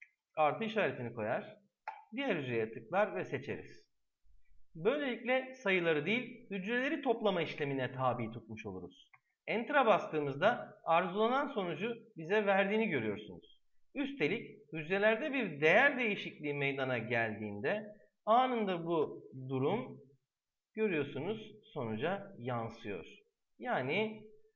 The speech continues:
sayıları değil, hücre adreslerini toplamak daha akılcı bir yöntem olacaktır.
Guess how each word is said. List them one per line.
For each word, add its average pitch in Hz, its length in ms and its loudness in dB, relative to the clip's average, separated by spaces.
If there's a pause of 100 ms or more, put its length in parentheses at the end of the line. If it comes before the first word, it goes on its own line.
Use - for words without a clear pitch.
(160)
sayıları 165 580 0
değil, 196 560 -4
hücre 143 280 2
adreslerini 127 680 2
toplamak 127 640 -4 (260)
daha 139 240 2
akılcı 156 500 -2
bir 214 100 0
yöntem 185 580 2 (160)
olacaktır. 135 880 0